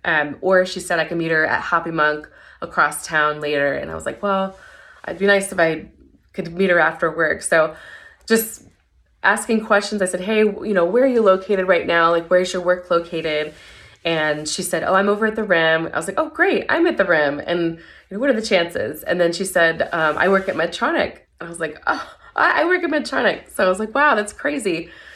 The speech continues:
Um, and Medtronic does have over a hundred people in that building. It's, um, it's the entire call center. So it does have, like, the twenty-four hour helpline, the supplies line, training department.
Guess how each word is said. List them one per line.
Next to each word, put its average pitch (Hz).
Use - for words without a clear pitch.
Um, 175
and 208
Medtronic 247
does 214
have 190
over 185
a 185
hundred 185
people 180
in 185
that 160
building. 180
It's, 160
um, 156
it's 175
the 190
entire 190
call 156
center. 240
So 190
it 175
does 165
have, 175
like, 156
the -
twenty-four 185
hour 156
helpline, 202
the 170
supplies 202
line, 175
training 202
department. 160